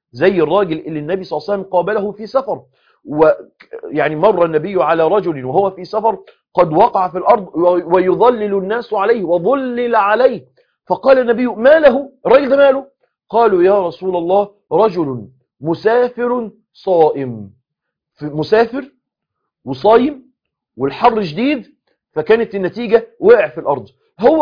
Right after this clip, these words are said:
وهو واقع في الأرض بيظن إن هو بقى إيه؟ بيتقرب إلى الله عز وجل بعمل كبير، إن هو دلوقتي لو مات هيبقى سيد الشهداء. وشوفوا النبي صلى الله عليه وسلم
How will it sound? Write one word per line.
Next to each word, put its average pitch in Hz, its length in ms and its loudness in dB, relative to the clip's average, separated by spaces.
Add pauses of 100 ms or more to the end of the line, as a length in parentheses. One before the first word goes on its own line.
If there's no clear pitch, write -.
وهو 208 240 6
واقع 240 260 4
في 190 100 -10
الأرض 214 280 2
بيظن 196 400 0
إن 190 80 -2
هو 202 100 2
بقى 214 160 0
إيه؟ 220 280 -4 (200)
بيتقرب 185 640 0
إلى 180 140 -4
الله 202 140 2
عز 185 220 -2
وجل 202 260 0
بعمل 202 220 -2
كبير، 196 360 -8
إن 180 60 -6
هو 226 100 2
دلوقتي 208 260 0
لو 185 100 0
مات 208 140 -6
هيبقى 190 180 -4
سيد 226 200 0
الشهداء. 170 520 -8 (880)
وشوفوا 180 360 -12
النبي 185 220 -4
صلى 151 120 -10
الله - 120 -14
عليه 185 140 -2
وسلم 147 160 -10